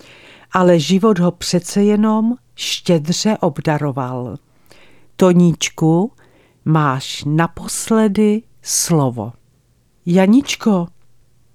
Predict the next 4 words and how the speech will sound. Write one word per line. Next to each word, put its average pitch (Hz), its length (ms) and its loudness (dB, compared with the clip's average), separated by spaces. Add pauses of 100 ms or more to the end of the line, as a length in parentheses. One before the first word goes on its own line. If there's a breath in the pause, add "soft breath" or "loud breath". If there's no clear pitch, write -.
(120)
já 208 680 0 (760)
mám 190 680 2 (1000)
syna? 175 840 -4 (840)
Ano. 156 300 2